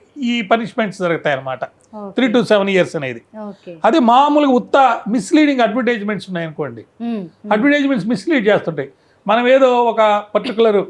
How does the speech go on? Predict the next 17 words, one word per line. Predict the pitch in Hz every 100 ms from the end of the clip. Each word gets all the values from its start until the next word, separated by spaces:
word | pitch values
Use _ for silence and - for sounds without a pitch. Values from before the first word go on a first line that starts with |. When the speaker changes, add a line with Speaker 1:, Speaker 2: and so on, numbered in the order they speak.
| - _ _ 151
Speaker 1:
బ్యాట్ | 202 247 226
కొనుక్కోవడానికి | 214 208 196 180 165
పోతుంటే | 151 180 165 131 131 175 - 247
Speaker 2:
Hmm. | 247 196
Speaker 1:
ఒక | 214
అడ్వర్టైజ్‌మెంట్ | 220 208 254 247 208 185
మిస్‌లీడ్ | 185 - 220 214 160
చేసి, | 151 117 180 208 _ _ _ _ 202
"ఇగో | 233
ఈ | 214 226 247
బ్యాట్‌తో | 254 262 - 262
ఆడితే | 226 196 320
మీకు | 240 202
స్కోర్ | - 220 240
బాగా | 196 190 185
వస్తుందని" | - 190 170 165 151
చెప్పి | 147 147 135